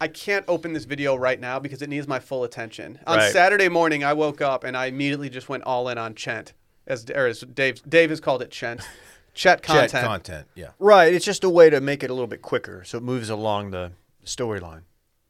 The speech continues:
Speaker 3: Okay.
Speaker 2: Combining two things.
Speaker 3: In here, you, you're, we spend a minute explaining what it means. So,
Speaker 1: Dave,
Speaker 3: Like
Speaker 1: can you
Speaker 3: Chent.
Speaker 1: tap in real quick and explain what
Speaker 3: Tap
Speaker 1: White
Speaker 3: in.
Speaker 1: Boy Summer is for all the people out there that might not know?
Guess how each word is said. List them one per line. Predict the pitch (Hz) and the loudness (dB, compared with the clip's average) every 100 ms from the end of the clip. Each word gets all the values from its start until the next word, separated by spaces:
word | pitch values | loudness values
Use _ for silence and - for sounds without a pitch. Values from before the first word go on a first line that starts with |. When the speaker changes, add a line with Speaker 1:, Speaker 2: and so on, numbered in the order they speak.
| _ _ _ _ _ _ _ _ - | _ _ _ _ _ _ _ _ -12
Speaker 3:
Okay. | |
Speaker 2:
Combining | 143 135 143 131 117 | -2 2 2 2 -4
two | 131 | -8
things. | 110 113 95 - - _ _ _ _ _ _ _ _ - _ _ _ _ _ _ _ _ | -6 -6 -8 -12 -18 _ _ _ _ _ _ _ _ -20 _ _ _ _ _ _ _ _
Speaker 3:
In | 104 | -12
here, | 104 101 | -8 -8
you, | 87 92 69 | -10 -12 -12
you're, | 87 - _ 104 | -16 -18 _ -18
we | 92 | -18
spend | - 87 | -14 -14
a | 76 | -12
minute | 85 73 - | -12 -14 -18
explaining | 85 - 85 73 76 _ | -18 -16 -16 -16 -20 _
what | 82 | -20
it | 71 | -18
means. | 76 76 - | -20 -20 -20
So, | 71 - - _ _ _ _ _ _ _ _ _ _ - | -20 -20 -20 _ _ _ _ _ _ _ _ _ _ -2
Speaker 1:
Dave, | 185 | -2
Speaker 3:
Like | 165 | 0
Speaker 1:
can | 208 | -4
you | |
Speaker 3:
Chent. | - | 0
Speaker 1:
tap | 240 226 | 0 0
in | 180 | 0
real | 180 170 | 0 0
quick | 180 175 | 0 -4
and | 170 | -4
explain | 160 156 156 | -8 -6 -4
what | 151 | 0
Speaker 3:
Tap | 170 | 2
Speaker 1:
White | 139 | 2
Speaker 3:
in. | 147 | 0
Speaker 1:
Boy | 143 | -2
Summer | 143 135 151 | -4 -6 -4
is | 151 | -6
for | 147 147 | -4 -2
all | 143 | -2
the | 143 | -4
people | 143 151 | -6 -4
out | 147 | -4
there | 151 | -4
that | 143 | -4
might | 135 139 | -6 -4
not | 135 131 | -6 -6
know? | 131 139 | -8 -10